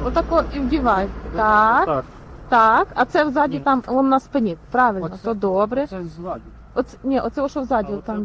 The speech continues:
Speaker 1: де.
Speaker 2: буде спереду.
Speaker 3: Справа, справа.
Speaker 2: Воно собі, мабуть,
Speaker 3: Ні, ні, ні,
Speaker 2: ні?
Speaker 3: ні. Так, це значить.
Speaker 2: Саме тяжче в тій косі
Speaker 1: Ні, то, то все таки
Speaker 2: розібратися з
Speaker 1: як,
Speaker 2: ременем,
Speaker 1: як з
Speaker 2: да?
Speaker 1: тамтої коси, Едік.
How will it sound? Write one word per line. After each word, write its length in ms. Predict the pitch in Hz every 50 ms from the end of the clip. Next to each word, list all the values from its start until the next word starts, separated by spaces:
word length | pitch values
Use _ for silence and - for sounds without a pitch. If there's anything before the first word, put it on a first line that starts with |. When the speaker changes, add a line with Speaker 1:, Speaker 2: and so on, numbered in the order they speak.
| 175 165
Speaker 1:
де. 0 | 202
Speaker 2:
буде 100 | 165 151
спереду. 480 | - - - 147 135 131 127 139 139
Speaker 3:
Справа, 400 | 143 - 202 196 190 165 139 131 - - - -
справа. 300 | 170 170 147 127 123 120 - - - - - - - - - - - - - - - - - - - - - - - - - - - - - - - - - -
Speaker 2:
Воно 480 | 175 202 208 214 208 196 196 190 180 170 - -
собі, 280 | - 185 - 185 185 175 175 170 165 - - - - - - - 160
мабуть, 240 | 156 151 160 165 - - - - 170
Speaker 3:
Ні, 100 | 165 170
ні, 240 | 160 156 156 156 151
ні, 100 | 147 139
Speaker 2:
ні? 80 | 139 135 135 131 131 139 139
Speaker 3:
ні. 80 | 131 - - - - - - - - - - - - - - - - - - - - - - - - - - - - - - -
Так, 420 | 170 151 135 - - - - - - - - - - - - - - - _ -
це 60 | 180 165 160 160
значить. 500 | 160 156 160 - - 170 151 - - - - - - - - - - - - - - -
Speaker 2:
Саме 340 | - 180 180 185 175 170
тяжче 340 | 151 180 175 170 165 - 170
в 40 | 151 -
тій 120 | 170 165 - -
косі 200 | 160 147 - 190
Speaker 1:
Ні, 120 | 190 190 202
то, 100 | 277 381
то 120 | - 427
все 200 | 392 - - 415
таки 220 | - 381 - - 370
Speaker 2:
розібратися 440 | 359 339 165 160 160 - - 160 143
з 20 |
Speaker 1:
як, 100 | 269 254
Speaker 2:
ременем, 380 | 151 135 131 127 131 135 139 127
Speaker 1:
як 100 | 131 127
з 20 |
Speaker 2:
да? 80 | 143 -
Speaker 1:
тамтої 360 | 285 277 311 302 294 254 226
коси, 380 | - 220 190 - - 196 190
Едік. 180 | 180 180 196 -